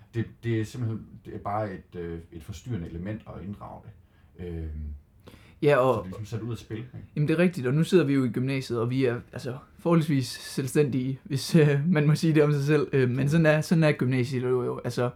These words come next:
Speaker 2: sammenlignet med, øh, yngre klasser. Og, og, og noget af det, jeg sådan også tænker over, det er jo, man får slet ikke den, øh, sådan sparring med både sine venner, men
Speaker 1: Mm.
Speaker 2: også en lærer. Altså, normalt så går en klasselærer jo rundt og
Speaker 1: Ja.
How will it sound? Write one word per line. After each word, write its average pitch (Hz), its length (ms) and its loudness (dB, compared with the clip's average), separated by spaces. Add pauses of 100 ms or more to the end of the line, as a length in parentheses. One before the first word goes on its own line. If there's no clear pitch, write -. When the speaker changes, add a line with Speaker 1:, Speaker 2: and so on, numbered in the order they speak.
(540)
Speaker 2:
sammenlignet 139 500 2
med, 123 240 2 (280)
øh, 123 180 2
yngre 151 320 2
klasser. 127 280 -2
Og, 127 280 0 (280)
og, 147 160 2 (140)
og 143 120 0
noget 156 120 2
af 156 60 4
det, 156 80 4
jeg 143 140 4
sådan 143 140 0
også 135 120 -2
tænker 143 160 0
over, 127 80 2
det 131 80 0
er 131 40 2
jo, 131 60 0
man 127 160 0
får 156 160 2
slet 147 260 0
ikke 147 200 -2 (140)
den, 135 220 0 (260)
øh, 120 300 2 (200)
sådan 139 160 0
sparring 147 460 2
med 123 220 0 (240)
både 156 220 4
sine 123 340 -2
venner, 160 280 2 (100)
men - 120 -4
Speaker 1:
Mm. 101 60 0
Speaker 2:
også 151 280 0
en 131 160 0
lærer. 135 300 4
Altså, 120 300 -4 (360)
normalt 147 280 2
så 143 100 0
går 131 120 -2
en 127 80 -2
klasselærer 139 400 -2
jo 127 80 0
rundt 143 260 -2
og 123 160 -2 (360)
Speaker 1:
Ja. 85 100 -10